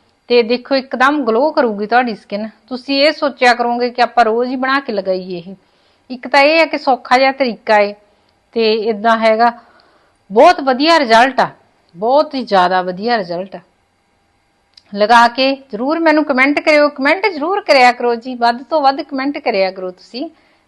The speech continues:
ਤੇ ਇੱਕ ਭੈਣ ਦਾ ਮੈਨੂੰ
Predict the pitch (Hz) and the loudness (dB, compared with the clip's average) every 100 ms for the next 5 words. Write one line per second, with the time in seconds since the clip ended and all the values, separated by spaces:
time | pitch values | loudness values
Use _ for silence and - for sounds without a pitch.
0 | _ 233 220 220 220 214 240 - 262 254 | _ -4 -2 -2 -4 -6 -8 -2 0 2
1 | 254 254 _ _ 262 269 262 226 220 220 | 0 -4 _ _ -6 -6 -4 -2 -2 -2
2 | 226 220 220 | -8 -10 -12